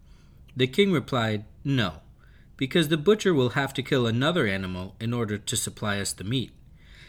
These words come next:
This pigeon has sought refuge, and it is my duty to protect it. At the same time, it is also my duty to see that no one else is harmed in the process. Therefore, I will give my own flesh to the hawk." With these words,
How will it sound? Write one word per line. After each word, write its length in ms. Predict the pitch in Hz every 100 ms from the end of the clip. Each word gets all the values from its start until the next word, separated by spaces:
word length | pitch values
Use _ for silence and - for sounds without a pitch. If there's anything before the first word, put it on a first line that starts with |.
| - -
This 160 | 208 -
pigeon 440 | - 135 135 123
has 140 | 117
sought 300 | - 117 107
refuge, 560 | 110 131 - 92 82 - 107
and 120 | 104
it 80 | 95
is 140 | 90
my 220 | 107 120
duty 260 | 107 98 95
to 140 | -
protect 420 | - - 101 -
it. 140 | - - - - - - - - -
At 120 | 127 127
the 100 | 143
same 260 | 202 233
time, 380 | 214 110 98 110 -
it 60 |
is 120 | 110 135
also 280 | 175 151
my 180 | 107 104
duty 320 | 95 104 104
to 140 | 101 104
see 240 | - 113
that 240 | 107 101 110
no 160 | 131
one 160 | 143 123
else 240 | 123 -
is 120 | 95
harmed 320 | - 110 104 98
in 120 | 98
the 80 | 90
process. 640 | - 117 - 78 - - - - - - - -
Therefore, 600 | 151 190 - 95 95 110 -
I 100 | 107
will 160 | 107 104
give 220 | 135 127
my 240 | 104 95
own 280 | 98 120 110
flesh 380 | - 85 - -
to 100 | 95
the 160 | 85 92
hawk." 320 | 80 - - - - - - - - -
With 220 | - 139 156
these 240 | 240 233
words, 320 | 120 110 110